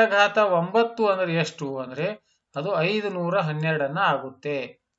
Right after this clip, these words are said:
ಎರಡರ ಘಾತ ಒಂಬತ್ತು ಅಂದ್ರೆ ಐದುನೂರ ಹನ್ನೆರಡು. ಗುಣಾಕಾರ ಮಾಡಿ ನೋಡ್ರಿ, ಒಂಬತ್ತು ಸಲ ಗುಣಾಕಾರ ಮಾಡ್ಬೇಕು. ಎರಡು, ಎರಡು ನಾಲ್ಕು, ನಾಲ್ಕು ಎರಡು ಎಂಟು, ಎಂಟು ಎರಡು ಹದಿನಾರು, ಹದಿನೆರಡು ಮೂವತ್ತೆರಡು, ಎರಡು ಅರವತ್ನಾಲ್ಕು, ಎರಡು ನೂರ ಇಪ್ಪತ್ತೆಂಟು, ನೂರ ಇಪ್ಪತ್ತೆಂಟು, ಎರಡು ಎರಡ್ನೂರ ಐವತ್ತಾರು, ಎರಡ್ನೂರ ಐವತ್ತಾರು, ಎರಡು ಐದುನೂರ ಹನ್ನೆರಡು.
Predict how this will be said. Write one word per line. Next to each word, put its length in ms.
ಎರಡರ 380
ಘಾತ 320
ಒಂಬತ್ತು 520
ಅಂದ್ರೆ 540
ಐದುನೂರ 460
ಹನ್ನೆರಡು. 360
ಗುಣಾಕಾರ 480
ಮಾಡಿ 240
ನೋಡ್ರಿ, 420
ಒಂಬತ್ತು 500
ಸಲ 240
ಗುಣಾಕಾರ 400
ಮಾಡ್ಬೇಕು. 280
ಎರಡು, 160
ಎರಡು 360
ನಾಲ್ಕು, 260
ನಾಲ್ಕು 240
ಎರಡು 120
ಎಂಟು, 220
ಎಂಟು 200
ಎರಡು 120
ಹದಿನಾರು, 300
ಹದಿನೆರಡು 320
ಮೂವತ್ತೆರಡು, 480
ಎರಡು 160
ಅರವತ್ನಾಲ್ಕು, 520
ಎರಡು 180
ನೂರ 140
ಇಪ್ಪತ್ತೆಂಟು, 720
ನೂರ 100
ಇಪ್ಪತ್ತೆಂಟು, 520
ಎರಡು 200
ಎರಡ್ನೂರ 360
ಐವತ್ತಾರು, 440
ಎರಡ್ನೂರ 400
ಐವತ್ತಾರು, 420
ಎರಡು 220
ಐದುನೂರ 420
ಹನ್ನೆರಡು. 560